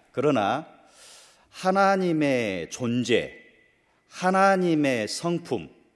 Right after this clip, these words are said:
예수 그리스도의 등장을 위해서 한 나라, 한 민족을 선택하신 겁니다.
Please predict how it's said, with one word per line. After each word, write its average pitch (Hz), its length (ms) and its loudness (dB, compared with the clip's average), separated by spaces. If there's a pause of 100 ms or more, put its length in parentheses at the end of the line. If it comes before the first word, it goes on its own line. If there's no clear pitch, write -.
(400)
예수 175 720 4
그리스도의 135 760 0
등장을 147 680 0
위해서 117 500 0 (400)
한 220 420 -2
나라, 104 320 0 (100)
한 202 260 -4
민족을 127 480 0
선택하신 139 600 -6
겁니다. 78 440 -8